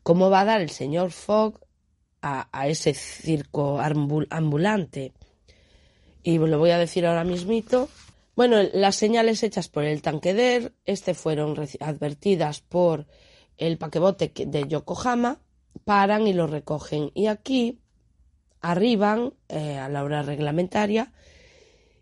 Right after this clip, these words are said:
y Phileas Fogg deja a Fish, que se ocupa de sus asuntos, y se dirige al Carnatic,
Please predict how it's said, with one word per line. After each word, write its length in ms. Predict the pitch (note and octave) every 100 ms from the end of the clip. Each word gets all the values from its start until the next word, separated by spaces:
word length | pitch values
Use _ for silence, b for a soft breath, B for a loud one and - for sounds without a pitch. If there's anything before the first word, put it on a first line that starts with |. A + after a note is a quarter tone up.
| b -
y 280 | C#4+ C#4 C#4+
Phileas 560 | D4+ - A3+ G#3+ G#3+ G#3+
Fogg 280 | A#3 A#3 -
deja 340 | F#3+ G#3+ -
a 60 | G3+
Fish, 460 | - B3 A#3 A3+ -
que 100 | E3
se 140 | -
ocupa 260 | - D#3 C#3
de 120 | D3
sus 200 | D#3 F3+
asuntos, 680 | A3+ A3 C4 B3 C4 C4+ - -
y 140 | B3+
se 200 | - B3
dirige 380 | G#3 F#3 G3+ G#3+
al 160 | G3+ G3+
Carnatic, 760 | F3 D#3+ E3 D#3 - - -